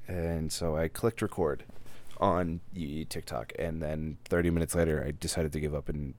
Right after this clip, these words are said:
go to the podcast 'cause this is so much easier. So anyways, The Secret Life of Walter Mitty is one of the best movies of all time, in my humble opinion,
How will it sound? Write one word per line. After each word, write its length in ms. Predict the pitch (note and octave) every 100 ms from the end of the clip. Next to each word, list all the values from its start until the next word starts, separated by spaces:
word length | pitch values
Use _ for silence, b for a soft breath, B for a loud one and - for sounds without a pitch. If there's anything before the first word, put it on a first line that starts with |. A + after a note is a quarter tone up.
| -
go 160 | - D2+
to 80 | D2
the 100 | C#2+
podcast 640 | - B1+ - B1 C#2+ - -
'cause 240 | C#2 - B B B B B
this 140 | - D#2+
is 120 | D#2
so 80 | C#2
much 160 | C#2
easier. 340 | C2 C#2+ A#1 C#2+ - - - - b b b b b b - -
So 180 | - -
anyways, 380 | G#2 E2 - - B B B B B B B B B B B -
The 120 | G2+
Secret 260 | C#3 B2
Life 140 | G#2+ G2
of 80 | F#2
Walter 200 | D#2+ D#2+
Mitty 220 | D#2 C#2
is 140 | C#2
one 100 | D2+
of 80 | D2
the 60 | D2
best 240 | C#2 -
movies 240 | D2 B1+
of 100 | G#1
all 100 | B1+
time, 280 | C2+ D2+ C#2+
in 160 | G2+ A2+
my 160 | G2
humble 400 | F2 F#2 E2+ D#2
opinion, 520 | D#2+ - B2 G#2+ G#2